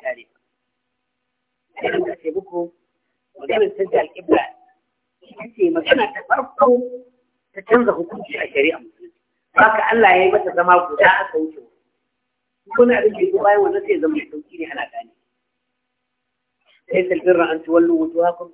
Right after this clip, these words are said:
قبل المشرق والمغرب." Albirru suna fassara shi da da'a. Amma albirru babbar kalma ce.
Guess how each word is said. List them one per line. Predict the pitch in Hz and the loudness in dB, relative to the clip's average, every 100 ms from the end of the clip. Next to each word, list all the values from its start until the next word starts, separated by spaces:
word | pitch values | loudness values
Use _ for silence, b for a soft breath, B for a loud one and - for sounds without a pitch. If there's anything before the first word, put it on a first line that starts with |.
| - | -4
قبل | - 165 | 2 2
المشرق | 160 156 165 - - | 2 -6 -14 -16 -8
والمغرب." | - - - - - 339 _ _ _ _ _ _ _ _ _ - | -6 -2 -4 -4 -10 -12 _ _ _ _ _ _ _ _ _ 4
Albirru | - - 247 254 220 - - - _ _ _ _ _ _ _ - | 4 6 2 4 2 0 -14 -20 _ _ _ _ _ _ _ -6
suna | 403 202 | -4 -4
fassara | 175 190 170 180 | -8 -2 0 0
shi | - | -4
da | - | -4
da'a. | - - - - - _ _ _ _ _ _ _ _ _ _ _ _ _ | 0 0 0 -10 -16 _ _ _ _ _ _ _ _ _ _ _ _ _
Amma | 147 160 - | -8 -2 -2
albirru | 185 214 240 | 2 2 2
babbar | 180 175 170 | 2 0 2
kalma | 247 247 147 | 2 2 -4
ce. | - | -8